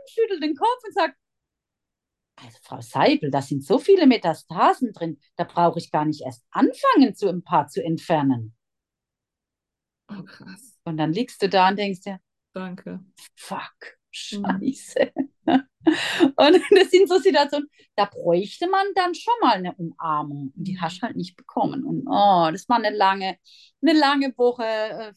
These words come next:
Speaker 1: lange sieben Tage, die ich da lag.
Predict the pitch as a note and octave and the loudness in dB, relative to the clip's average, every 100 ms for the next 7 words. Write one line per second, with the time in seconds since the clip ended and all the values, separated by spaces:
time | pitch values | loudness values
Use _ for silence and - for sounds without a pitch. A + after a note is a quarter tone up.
0 | _ G#3 B3 C#4 C4+ C4 - A#3+ A3 A#3 | _ -6 0 2 2 0 -4 -8 -8 -4
1 | A3 G3+ F#3+ F3+ F#3 F3+ - F3 E3+ E3+ | 2 2 0 -6 -14 -16 -4 -2 0 -2
2 | E3 E3+ E3+ | -2 -4 -6